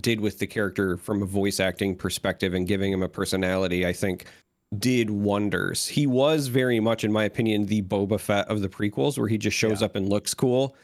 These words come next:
Speaker 1: and then doesn't do a whole lot else. But to his, at least, credit, he is more effective than Boba Fett. He does kill Qui-Gon Jinn, who is somebody that we could have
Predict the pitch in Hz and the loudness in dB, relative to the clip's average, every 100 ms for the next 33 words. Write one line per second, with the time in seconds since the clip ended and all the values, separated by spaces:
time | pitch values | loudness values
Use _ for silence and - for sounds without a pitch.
0 | _ _ - 117 107 104 107 107 104 - | _ _ -4 0 2 2 2 0 -2 -4
1 | 104 107 110 107 98 117 113 113 135 - | -2 2 2 2 2 2 2 2 0 -2
2 | 104 113 110 107 - _ - 113 113 123 | -2 0 0 -2 -4 _ -2 0 2 0
3 | - - 113 107 92 90 107 107 - 107 | -2 0 2 2 0 0 2 2 0 0
4 | 110 101 - 110 113 110 95 92 - _ | 2 0 0 0 0 0 0 -2 -8 _
5 | _ _ - 107 110 98 95 101 95 101 | _ _ -6 0 2 2 0 0 0 0
6 | 95 107 120 - 113 - 110 107 107 110 | 0 0 0 0 0 2 0 2 0 0
7 | 110 165 302 - 240 185 151 131 135 135 | 2 2 0 0 0 2 2 2 0 0
8 | 127 139 123 113 - | 0 0 0 -2 -8